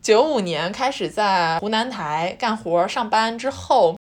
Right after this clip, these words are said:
是怎么样看准了这个社会潮流的变迁，人们的需求，就是全民参与的这种选秀，人们为什么喜欢造星，人们为什么喜欢那种镜头定格的一瞬间与自我产生的连接。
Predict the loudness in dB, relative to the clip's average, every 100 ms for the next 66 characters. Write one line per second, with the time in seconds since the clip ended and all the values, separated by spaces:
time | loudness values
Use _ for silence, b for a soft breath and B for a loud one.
0 | _ _ -4 -2 -2 -2 -2 0 2 2
1 | 2 0 -4 -2 0 0 0 -2 -2 -2
2 | -2 -4 -2 -4 -2 2 2 4 0 0
3 | -2 0 -2 -2 -4 -4 -6 -6 -2 -2
4 | -2 -4 -4 -4 -4 -4 -6 -4 -4 -6
5 | _ _ -6 -2 -2 0 -2 -4 -8 -10
6 | -8 -6 -4 -4 -2 -4 -4 -4 -4 -4
7 | 0 0 0 -6 -4 0 0 2 0 0
8 | -4 -6 -6 -6 -2 0 0 -2 -6 -6
9 | -8 _ _ 0 0 0 0 -2 -4 -4
10 | -6 -6 -6 -2 -2 -2 -2 -4 -2 -4
11 | -4 -6 -4 -2 -4 -2 -4 0 0 0
12 | -4 -2 -2 -2 -2 -2 -2 -8 -6 -2
13 | 0 -2 -6 -8 -6 -4 -4 -4 -8 -8
14 | -6